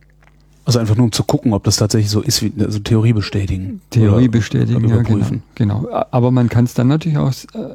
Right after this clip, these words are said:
Speaker 2: zum Beispiel einsetzen, um zu sagen, okay, was könnte ich denn jetzt tun?
Speaker 1: Um diese
Speaker 2: Zum
Speaker 1: Prionenübertragung zu hemmen.
Speaker 2: Zu hemmen, um die, die, die Nervenzellen zu schützen. Könnte ich auf, an der Art, äh, auf die Art und Weise zum Beispiel, äh, Medikamente auch testen.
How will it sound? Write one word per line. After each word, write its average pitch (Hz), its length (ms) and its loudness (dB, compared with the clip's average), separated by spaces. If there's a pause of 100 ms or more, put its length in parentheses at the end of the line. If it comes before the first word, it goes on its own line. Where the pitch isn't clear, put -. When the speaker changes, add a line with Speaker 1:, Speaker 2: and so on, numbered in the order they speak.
Speaker 2:
zum 139 140 -2
Beispiel - 300 -2
einsetzen, 127 540 0
um 139 200 0 (480)
zu - 120 -6
sagen, 127 200 2
okay, 123 280 0
was 104 260 -4
könnte 147 280 2
ich 123 120 -4
denn 117 160 0
jetzt - 260 -6
tun? 175 380 2 (580)
Speaker 1:
Um 117 160 0
diese 120 140 4
Speaker 2:
Zum 127 120 2
Speaker 1:
Prionenübertragung 113 960 0
zu 107 140 -6
hemmen. 120 340 0 (120)
Speaker 2:
Zu 120 100 0
hemmen, 107 260 -2 (220)
um 143 140 2
die, 110 180 4
die, 120 260 0
die 113 160 -2
Nervenzellen 113 480 0
zu 101 80 -6
schützen. - 480 -4 (120)
Könnte 117 240 2
ich 117 180 0
auf, 113 160 -2
an 117 140 2
der 113 160 2
Art, 120 180 0 (100)
äh, 175 120 -2
auf 135 200 -2
die 127 120 2
Art 120 100 2
und 113 60 4
Weise 113 180 0
zum 120 140 0
Beispiel, 113 320 -4 (600)
äh, 127 140 2
Medikamente 117 680 4
auch - 140 -4
testen. - 400 -12